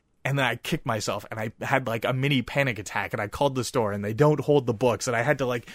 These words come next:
rush over as soon as they opened the next day, and I bought them all, and now I've got them. I've got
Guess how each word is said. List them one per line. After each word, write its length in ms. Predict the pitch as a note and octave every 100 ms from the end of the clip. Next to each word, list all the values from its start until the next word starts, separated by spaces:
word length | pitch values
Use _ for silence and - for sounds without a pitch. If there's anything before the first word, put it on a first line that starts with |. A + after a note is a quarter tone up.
| - E3+
rush 420 | A2+ C#3 D#3 -
over 280 | D3+ C3 A#2+
as 80 | A2+
soon 140 | D3
as 100 | C3
they 120 | C3+
opened 340 | C3 C3+ C3 A2+
the 60 |
next 240 | A#2 A#2+ A#2
day, 200 | A#2+ A2 - -
and 80 | A#2
I 80 | A#2
bought 320 | A2 C3 C#3
them 140 | B2+
all, 160 | A#2 G#2+
and 140 | G#2
now 300 | A#2+ A#2 C3 A2+
I've 220 | A#2+ G#2
got 260 | A#2 A#2
them. 120 | G#2+ G2
I've 200 | A#2 A2
got 260 | B2 A#2+